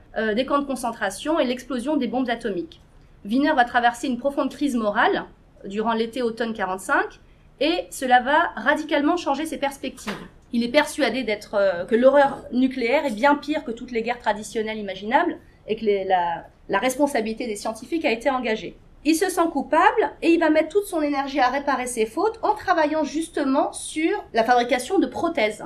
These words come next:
De prothèses, donc on est au lendemain de la guerre, vous avez énormément de personnes qui reviennent mutilées par la guerre, et il va, il se dit, voilà, la cybernétique va montrer son bon visage, ce, le visage humain, la science va montrer son visage humain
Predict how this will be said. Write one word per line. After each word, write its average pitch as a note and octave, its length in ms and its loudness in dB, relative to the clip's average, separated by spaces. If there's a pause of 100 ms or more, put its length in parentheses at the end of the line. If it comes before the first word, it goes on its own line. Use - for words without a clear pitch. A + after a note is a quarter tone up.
(400)
De A3+ 100 0
prothèses, C#4 560 2
donc A#3 160 -6
on A3 160 -8
est A3+ 120 -4
au A3 240 0
lendemain G#3+ 320 0
de G#3+ 60 -4
la G#3 120 2
guerre, B3+ 240 0
vous B3 80 -6
avez A3+ 80 -4
énormément A3 300 -2
de G#3 140 -4
personnes G3+ 400 -6
qui G#3+ 120 -8
reviennent G#3+ 380 -4
mutilées C4 420 2
par G#3 140 -4
la F#3+ 120 -4
guerre, D4+ 240 2 (460)
et C#4 340 0
il G#3+ 100 -12
va, G3 120 0
il G#3+ 120 -8
se - 120 -8
dit, A#3 220 0
voilà, A3+ 320 0
la A#3+ 100 0
cybernétique C4+ 560 -2
va A#3 80 2
montrer A#3 340 -4
son A3 260 -8
bon D4+ 280 0
visage, C4 540 0
ce, - 140 -12 (140)
le G#3+ 160 -10
visage G#3 360 -2
humain, C#4+ 360 6 (280)
la G#3 100 4
science D#4 300 0
va C4+ 60 0
montrer A#3+ 220 -4
son A#3+ 140 -10
visage G#3 320 -4
humain B3+ 280 -2